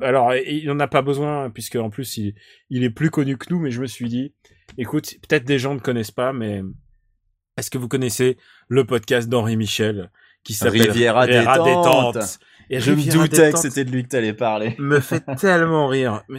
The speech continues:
Speaker 2: C'est
Speaker 1: fait
Speaker 2: extrêmement drôle.
Speaker 1: hurler de rire, la finesse de ce mec. Euh, il dit toujours les trucs qui me... Genre, il a l'air de pas y toucher, et il dit toujours les trucs qui me font... Je me gondole de rire, euh,
Speaker 2: Et
Speaker 1: à
Speaker 2: en, en
Speaker 1: écouter ça
Speaker 2: l'écoutant
Speaker 1: dans la
Speaker 2: l'autre
Speaker 1: rue.
Speaker 2: jour,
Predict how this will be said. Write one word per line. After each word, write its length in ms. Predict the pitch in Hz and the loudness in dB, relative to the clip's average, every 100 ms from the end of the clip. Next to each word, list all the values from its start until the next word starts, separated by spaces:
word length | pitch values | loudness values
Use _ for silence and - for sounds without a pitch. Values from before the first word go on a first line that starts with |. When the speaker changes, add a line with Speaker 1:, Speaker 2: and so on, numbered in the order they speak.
| 156 | -2
Speaker 2:
C'est 100 | 151 | 0
Speaker 1:
fait 60 | 123 | 2
Speaker 2:
extrêmement 560 | 156 - 139 127 117 | 0 2 2 4 2
drôle. 340 | 107 104 95 95 _ _ - | 2 0 -2 -6 _ _ 0
Speaker 1:
hurler 320 | 233 190 175 | 2 4 0
de 80 | 156 | -4
rire, 200 | 151 131 | -4 -4
la 100 | 113 | -8
finesse 440 | - 175 160 147 | -6 -2 -2 -2
de 80 | 131 | -8
ce 160 | - | -6
mec. 300 | 117 123 - - _ - _ _ 123 | -6 -6 -10 -20 _ -20 _ _ -2
Euh, 680 | 123 117 117 117 113 113 131 | 0 2 2 0 0 0 -2
il 80 | 131 | -4
dit 140 | 131 | -8
toujours 380 | - 160 143 156 | -6 -6 -2 0
les 100 | 131 | -2
trucs 200 | - 139 | -4 -10
qui 100 | - | -6
me... 220 | 120 113 76 _ 113 | -6 -6 -10 _ -18
Genre, 380 | 113 160 151 131 | -8 -6 -6 -8
il 240 | - 156 | -4 -2
a 60 | 139 | 2
l'air 180 | 147 | 2
de 80 | 139 | 0
pas 180 | 123 143 | 0 -2
y 80 | 131 | -2
toucher, 720 | 143 127 147 139 135 139 117 | -6 -8 0 2 2 0 -4
et 60 | 123 | -8
il 80 | |
dit 160 | 120 117 | -8 -12
toujours 320 | - 127 139 | -14 -10 -6
les 120 | 120 | -6
trucs 200 | 110 131 | -8 -12
qui 100 | 110 | -10
me 100 | 117 | -10
font... 220 | 104 113 107 _ _ _ _ | -10 -12 -14 _ _ _ _
Je 120 | - | -4
me 140 | 135 131 | -2 -2
gondole 580 | 113 185 180 196 170 | -2 -2 2 2 2
de 80 | 147 | 2
rire, 320 | 147 143 147 113 107 - | 2 2 -2 -4 -6 -8
euh, 540 | 110 113 113 110 107 - | -8 -6 -6 -6 -8 -2
Speaker 2:
Et 80 | 131 | 0
Speaker 1:
à 100 | 123 | 2
Speaker 2:
en, 60 | |
en 100 | 127 | 2
Speaker 1:
écouter 220 | 143 165 165 | 2 2 0
ça 80 | |
Speaker 2:
l'écoutant 60 | 147 | 2
Speaker 1:
dans 100 | - | 4
la 80 | 117 | 2
Speaker 2:
l'autre 140 | 113 | 2
Speaker 1:
rue. 80 | 127 | 2
Speaker 2:
jour, 280 | 170 202 | 2 0